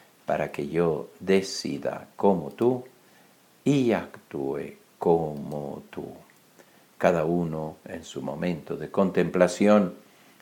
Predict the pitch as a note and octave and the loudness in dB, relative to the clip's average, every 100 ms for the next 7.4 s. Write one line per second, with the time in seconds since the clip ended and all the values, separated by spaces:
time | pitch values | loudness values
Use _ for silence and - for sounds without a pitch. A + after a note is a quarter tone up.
0 | - F#2 - B2 G#2 - E2 - C#2 D#2 | -6 -4 6 6 6 0 -6 -2 -2 -2
1 | E2 - - D2+ C#2+ D#2+ D2 D#2 E2+ - | -4 -4 -4 -4 -4 -2 -2 -2 -4 -6
2 | _ _ - E2+ D#2+ - - D#2+ - D#2 | _ _ -6 -6 -6 -6 -4 -4 -2 -6
3 | C#2+ - G2 G2+ F#2+ F2 - - _ - | -6 -4 2 6 4 2 -8 -20 _ -8
4 | E2+ E2 E2+ - G#2+ F#2 D#2 D2 C#2+ D2+ | -4 -4 -6 0 4 4 2 -4 -6 -6
5 | D#2+ - A#2 A2 G#2 - - - _ - | -6 4 6 8 4 -2 -20 -20 _ -10
6 | D#2+ E2 D2+ E2 D2+ D2 D2+ D2+ - G2 | -6 -4 -6 -6 -8 -6 -8 -2 2 2
7 | D#2+ D#2+ D2+ C#2+ | 2 2 0 -2